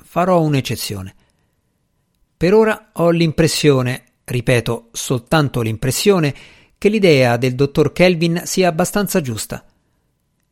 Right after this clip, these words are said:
Mi riferisco alla sua ipotesi della struttura neutrinica. Le nostre conoscenze in materia sono puramente teoriche. Ignoravamo che tali strutture si potessero stabilizzare.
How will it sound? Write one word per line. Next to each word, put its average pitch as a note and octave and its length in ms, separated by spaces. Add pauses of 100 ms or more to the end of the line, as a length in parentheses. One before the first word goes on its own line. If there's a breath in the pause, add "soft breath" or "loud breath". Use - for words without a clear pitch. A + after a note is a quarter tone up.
(160)
Mi D#3+ 140
riferisco F3 540
alla C#3 160
sua C#3 260
ipotesi D#3+ 680
della C#3 260
struttura E3 640
neutrinica. A2+ 720 (680)
Le D3+ 140
nostre D#3+ 340
conoscenze C#3+ 640
in C3 80
materia C#3 420
sono B2+ 260
puramente D3+ 540
teoriche. C3 640 (420 soft breath)
Ignoravamo C3+ 680
che - 260
tali D#3 300
strutture E3 640
si C#3 240
potessero D3 500
stabilizzare. A2+ 840